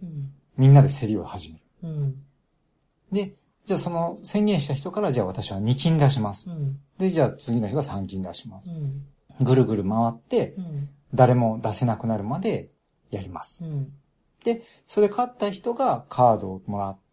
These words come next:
Speaker 2: て、
Speaker 1: うん。
Speaker 2: それをさっき言ったみたいにこう並べていくんだけど、
Speaker 1: うん。
Speaker 2: まあ、表になってるカードのうちから何枚取ってもいいですよ。
Speaker 1: うんうん。
Speaker 2: 欲しくないのはもう残しちゃっていいです。
Speaker 1: うん。
Speaker 2: で、欲しい分だけ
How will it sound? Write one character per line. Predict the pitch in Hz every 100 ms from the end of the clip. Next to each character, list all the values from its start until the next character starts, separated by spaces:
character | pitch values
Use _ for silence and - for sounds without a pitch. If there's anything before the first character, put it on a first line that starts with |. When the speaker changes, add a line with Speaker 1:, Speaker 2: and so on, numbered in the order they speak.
| _
Speaker 2:
て、 | 254 151
Speaker 1:
う | 202
ん。 | 170 147
Speaker 2:
そ | -
れ | 190
を |
さ | 190 190
っ |
き | -
言 | -
っ |
た | -
み | 113
た | 131 117
い |
に | 170 185 - -
こ | 107
う |
並 | 107 113
べ | 107
て | 117
い |
く | - 92
ん |
だ | 87
け | 104
ど、 | 170 120
Speaker 1:
う |
ん。 | 190
Speaker 2:
ま | 147
あ、 | - -
表 | 208 254 - _ 247
に | 196
な | 143
っ | 139
て | 95
る |
カ | - 180
ー | 151
ド | 98
の | 92
う |
ち | 95 -
か | 120
ら | 160 113 - _ _ _ _ _ _ _ _ _
何 | 214 294
枚 | 143
取 | 117
っ | -
て |
も | 185
い | 202
い |
で | -
す | -
よ。 | 143 214
Speaker 1:
う |
ん |
う | 196
ん。 | 175 147 143 139 139 _ _
Speaker 2:
欲 | - 233
し |
く | -
な | 160
い | 143
の |
は | 92
も | 92
う |
残 | 110 214
し | 202
ち | 143
ゃ |
っ |
て | -
い | 95
い |
で | 95
す。 | - _ _
Speaker 1:
う | 208
ん。 | 175 135 - - _ _ _ _ _ _ 208
Speaker 2:
で、 |
欲 | 185 214
し | 277
い | 240
分 | 180 185
だ | 220
け | 220 135 -